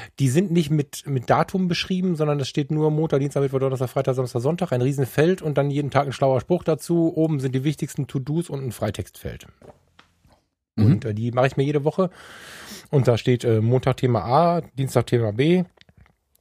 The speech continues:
Speaker 1: Mittwoch Thema C und, äh, was da irgendwie gerade reingrätscht, ist freitags morgens die Fotologenaufnahme. Irgendwann zwischen montags und mittwochs, ähm, morgens sieben Uhr dreißig im Steffen aufnehmen.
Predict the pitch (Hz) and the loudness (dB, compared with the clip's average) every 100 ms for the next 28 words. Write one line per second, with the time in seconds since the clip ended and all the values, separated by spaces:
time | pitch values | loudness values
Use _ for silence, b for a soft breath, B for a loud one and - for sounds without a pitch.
0 | _ - 156 - 110 135 127 107 - 156 | _ 2 2 4 2 4 2 2 0 0
1 | 185 196 135 123 135 117 123 131 139 131 | 0 0 0 0 -2 0 0 0 0 0
2 | 123 131 127 117 139 147 147 - 131 - | 0 2 2 4 2 2 2 0 -6 -2
3 | 123 123 120 131 127 113 120 120 113 131 | 0 0 0 0 0 -2 -4 -2 -2 -2
4 | 165 160 160 160 165 170 165 B B B | -2 -4 -2 -2 0 0 -2 B B B
5 | B B B 156 151 143 123 127 127 131 | B B B 0 4 4 2 2 2 4
6 | 160 143 131 123 143 - 151 131 - - | 2 2 2 2 2 0 0 -2 -4 -4
7 | 127 120 120 127 127 120 143 135 120 123 | -2 0 0 2 2 2 0 0 4 2
8 | - 110 - 156 175 160 170 175 180 185 | 2 -2 -2 -2 -2 -2 -2 0 0 0
9 | 180 | -4